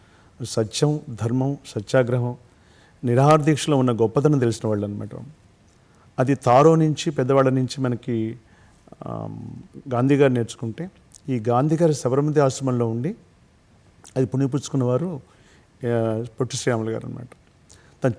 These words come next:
చేసిన పని దృఢ సంకల్పం ఉండి దీక్ష అంకిత భావంతో చేసినట్లయితే తప్పనిసరిగా సాధించగలం,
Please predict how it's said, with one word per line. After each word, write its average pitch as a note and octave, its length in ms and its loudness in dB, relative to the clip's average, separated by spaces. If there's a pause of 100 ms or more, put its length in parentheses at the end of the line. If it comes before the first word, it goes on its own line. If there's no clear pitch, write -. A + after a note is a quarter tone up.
(100)
చేసిన F3 340 4
పని D3 640 2 (500)
దృఢ B2 160 4
సంకల్పం D3 540 2
ఉండి A#2+ 300 -2 (440)
దీక్ష C3+ 440 2
అంకిత B2+ 280 2
భావంతో C3 320 4
చేసినట్లయితే A#2 800 -6 (420)
తప్పనిసరిగా C#3 480 0
సాధించగలం, C#3 880 2